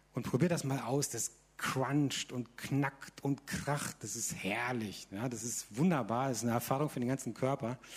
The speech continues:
Und ich hab dann mein, meine Möhren da gemümmelt und merkte dann, es wird unruhig in der Klasse. Und das soll während der Arbeit eigentlich nicht sein, ne? Und guckte dann auf, weil ich dachte, irgendwer schreibt ab oder irgendwie gibt's eine Unsicherheit.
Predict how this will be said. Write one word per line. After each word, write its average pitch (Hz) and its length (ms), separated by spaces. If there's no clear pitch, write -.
Und 190 180
ich 202 120
hab 208 120
dann 190 140
mein, 165 380
meine 160 280
Möhren 202 380
da 139 100
gemümmelt 123 680
und 110 180
merkte 117 380
dann, 160 140
es 131 120
wird 120 120
unruhig 180 400
in 113 60
der 104 100
Klasse. 90 460
Und 110 140
das 101 140
soll 117 220
während 117 200
der 113 80
Arbeit 117 200
eigentlich 107 220
nicht 151 180
sein, 90 320
ne? 117 160
Und 104 120
guckte 160 280
dann 120 160
auf, 123 240
weil 123 80
ich 117 60
dachte, - 280
irgendwer 117 440
schreibt - 380
ab 131 280
oder 101 720
irgendwie 110 400
gibt's 107 240
eine 107 240
Unsicherheit. 127 680